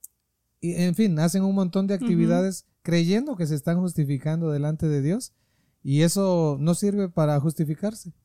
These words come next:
Speaker 2: Así es.
Speaker 1: O sea, eso es algo que lo vamos a ver más adelante, es un fruto que el Señor produce en nosotros,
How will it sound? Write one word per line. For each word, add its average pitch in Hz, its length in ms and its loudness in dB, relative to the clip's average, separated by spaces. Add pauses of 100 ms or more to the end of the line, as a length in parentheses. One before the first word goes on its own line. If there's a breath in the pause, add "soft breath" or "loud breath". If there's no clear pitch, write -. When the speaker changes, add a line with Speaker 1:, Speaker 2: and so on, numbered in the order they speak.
(120)
Speaker 2:
Así 233 260 -2
es. - 260 -6 (260)
Speaker 1:
O 139 120 0
sea, 156 240 0
eso 170 200 0
es 190 120 0
algo 190 300 0
que 170 380 -4 (120)
lo 147 140 0
vamos 160 220 2
a 175 80 2
ver 175 120 2
más 170 180 2
adelante, 160 600 0
es 139 200 -4
un 156 100 -2
fruto 190 400 2
que 143 80 -2
el 135 80 2
Señor 139 340 -4
produce 175 440 2
en 139 80 -2
nosotros, 147 580 -2